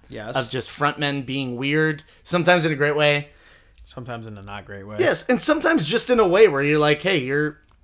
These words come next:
Speaker 1: Being a
Speaker 2: kinda
Speaker 1: front-,
Speaker 2: weird."
Speaker 1: being a frontman.
Speaker 2: So
Speaker 1: Yeah.
Speaker 2: I actually wanna play this clip. Uh, it has twenty-two point five million, uh, views on Instagram of Dave Draymond addressing a fan in the crowd. Now, this,
Speaker 1: <laughs>
Speaker 2: the, it, it's a girl who's, like, in the front row.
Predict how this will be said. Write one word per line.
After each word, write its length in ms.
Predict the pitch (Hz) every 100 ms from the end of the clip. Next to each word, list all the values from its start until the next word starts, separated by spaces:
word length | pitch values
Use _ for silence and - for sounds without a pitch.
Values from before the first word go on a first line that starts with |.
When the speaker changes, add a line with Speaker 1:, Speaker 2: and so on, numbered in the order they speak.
| _ -
Speaker 1:
Being 100 | 147
a 40 |
Speaker 2:
kinda 80 | 160
Speaker 1:
front-, 80 | 156
Speaker 2:
weird." 340 | 165 131 92 -
Speaker 1:
being 120 | 127
a 40 |
frontman. 380 | 147 147 123 113 -
Speaker 2:
So 200 | 165 160
Speaker 1:
Yeah. 60 |
Speaker 2:
I 160 | 139 165
actually 340 | 196 - 220
wanna 180 | 165 147
play 360 | - - 135 131
this 220 | 117 -
clip. 460 | - - 123 113 - -
Uh, 380 | 127 120 117 113
it 80 | 131
has 200 | 135 -
twenty-two 520 | - 147 165 165 151
point 260 | 151 127 113
five 240 | 123 113
million, 580 | 113 117 123 123 123 127 _ _ _ _ _ _ 120
uh, 320 | 110 107 107
views 500 | 113 117 120 113 104
on 220 | - 107
Instagram 600 | 107 - - 117 107 101 - - - _
of 320 | 131 123 113 113
Dave 240 | 131 131
Draymond 380 | 131 131 131 123
addressing 640 | 113 113 120 120 131 120 -
a 80 | 107
fan 340 | - 127 123
in 80 | 113
the 80 | 107
crowd. 380 | - 123 110 107 - - -
Now, 400 | 127 127 120 -
this, 380 | 127 127 131 -
Speaker 1:
<laughs> 240 | 143 -
Speaker 2:
the, 840 | 127 127 131 139 131 123 120 - 160 143 147
it, 360 | 156 156 139 -
it's 160 | -
a 60 | 123
girl 240 | 131 147
who's, 100 | 143
like, 140 | 131 123
in 80 | 120
the 60 |
front 260 | - 143 147
row. 320 | 143 143 147